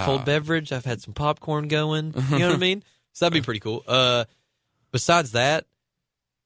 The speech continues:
Speaker 1: dude, I'm thinking, uh, I'm thinking, like, South Beach, Miami.
Speaker 2: Yeah.
Speaker 1: That, that'd
Speaker 2: Which
Speaker 1: be
Speaker 2: isn't
Speaker 1: nice.
Speaker 2: far from Boca. I mean, it's like a
Speaker 1: Yeah,
Speaker 2: forty-five minute
Speaker 1: that'd
Speaker 2: drive.
Speaker 1: be nice right now. But to be honest, dude, like,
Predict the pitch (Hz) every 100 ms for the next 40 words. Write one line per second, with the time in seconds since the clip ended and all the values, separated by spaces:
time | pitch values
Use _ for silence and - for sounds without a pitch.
0 | _ - 120 123 147 131 127 113 104 98
1 | 92 87 - _ _ _ _ _ _ _
2 | _ - 123 202 185 160 117 _ _ _
3 | _ _ _ - - 104 120 - 95 123
4 | - - _ 107 98 95 117 135 - 107
5 | 98 113 139 131 120 156 196 165 170 202
6 | 202 180 151 139 - 180 165 - 151 147
7 | 196 160 147 147 139 113 120 160 160 156
8 | 160 - 160 156 156 160 165 _ _ _
9 | _ _ _ _ _ 135 127 151 135 147
10 | - - _ _ _ _ _ _ _ _
11 | - 117 104 101